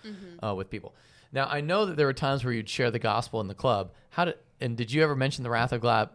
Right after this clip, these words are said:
Speaker 2: then? Or, and I would love just kinda, like, your maybe maturation of your evangelism, uh, from being a,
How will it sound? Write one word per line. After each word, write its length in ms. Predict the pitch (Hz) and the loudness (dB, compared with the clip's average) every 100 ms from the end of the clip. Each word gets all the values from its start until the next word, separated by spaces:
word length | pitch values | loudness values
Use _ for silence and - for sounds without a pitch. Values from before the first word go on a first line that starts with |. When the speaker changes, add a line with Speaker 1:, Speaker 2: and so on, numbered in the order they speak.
| - | -10
Speaker 2:
then? 400 | 117 117 135 151 | -2 0 0 -2
Or, 460 | 120 113 104 104 - - | -2 0 0 -2 -6 -8
and 140 | 120 | -2
I 40 | |
would 120 | 127 135 | 0 4
love 160 | 170 | 2
just 240 | 147 - - | 2 -4 -4
kinda, 180 | 147 | -2
like, 200 | 123 113 | -2 -2
your 280 | 117 120 113 | -4 0 0
maybe 240 | 131 135 113 - | 0 -4 -4 -6
maturation 840 | 120 120 - 123 113 - 113 110 - | -4 -4 -4 -2 -2 -4 -10 -10 -6
of 280 | 113 95 - | -6 -6 -6
your 420 | 113 107 107 - | -4 -2 -4 -6
evangelism, 920 | 113 110 113 113 101 101 95 98 104 - - - - 107 | -8 -6 -6 -8 -8 -10 -10 -10 -12 -14 -20 -20 -14 -6
uh, 240 | 104 101 | -4 -4
from 500 | - 110 104 104 98 - - _ 113 | -6 -6 -4 -6 -12 -16 -20 _ -12
being 360 | 110 117 110 107 | -6 -4 -4 -4
a, 160 | 104 | -6